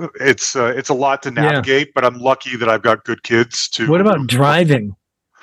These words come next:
Speaker 1: Well, so my sixteen-year-old just turned sixteen last month, and she gets her license in a week, I think.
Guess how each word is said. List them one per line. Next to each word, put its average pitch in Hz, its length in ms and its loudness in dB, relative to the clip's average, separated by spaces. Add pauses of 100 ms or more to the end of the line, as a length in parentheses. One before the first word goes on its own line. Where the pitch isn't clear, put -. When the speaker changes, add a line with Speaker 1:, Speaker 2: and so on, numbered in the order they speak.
(480)
Speaker 1:
Well, 143 300 2
so - 200 0
my 143 120 2
sixteen-year-old 156 800 2
just 135 240 0
turned 143 220 -2
sixteen 131 380 -10
last 120 300 2
month, 123 240 2
and 113 80 -2
she - 140 -2
gets - 280 0
her 117 200 4
license 110 840 0 (840)
in 113 140 -4
a 104 40 2
week, 110 460 -6 (220)
I 117 100 0
think. - 380 -4